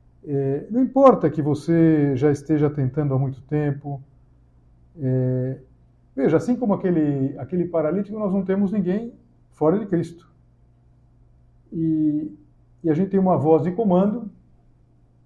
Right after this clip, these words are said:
que "levanta-te." E junto com ela, dois mandatos. "Toma o teu leito e anda."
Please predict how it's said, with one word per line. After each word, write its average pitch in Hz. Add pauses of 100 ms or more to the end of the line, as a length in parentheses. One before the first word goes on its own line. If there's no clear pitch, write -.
(840)
que 110
"levanta-te." 127 (1500)
E 190
junto 214
com 208
ela, 240
dois 226
mandatos. 147 (300)
"Toma 214
o 196
teu 185
leito 202
e 196
anda." 120